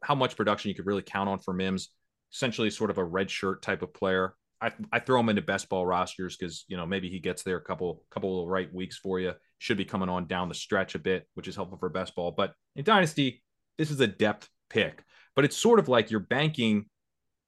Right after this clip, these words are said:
you're ban-, it's like one of these picks. Sometimes I learned this from Sean Siegel. You can trade away your future picks and get into young players, and then you can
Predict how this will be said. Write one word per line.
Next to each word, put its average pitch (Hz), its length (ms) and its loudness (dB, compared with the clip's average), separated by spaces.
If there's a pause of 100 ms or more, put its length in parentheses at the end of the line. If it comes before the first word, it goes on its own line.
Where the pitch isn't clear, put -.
(240)
you're 123 120 -2
ban-, 151 260 2
it's 143 160 0
like 156 220 4
one 160 160 4
of 226 40 8
these 185 160 2
picks. - 320 2
Sometimes 156 680 -2
I 123 80 4
learned 139 220 6
this 113 80 0
from 107 160 2
Sean 107 200 2
Siegel. 95 460 0
You 120 140 -2
can 123 240 0 (240)
trade 190 280 6
away 165 180 8
your 117 120 2
future 107 320 -4
picks - 540 -2 (920)
and 113 200 2
get 135 160 8
into 139 280 4
young 107 280 4
players, 120 640 -4 (480)
and 117 120 4
then 123 200 4
you 117 120 0
can 107 360 2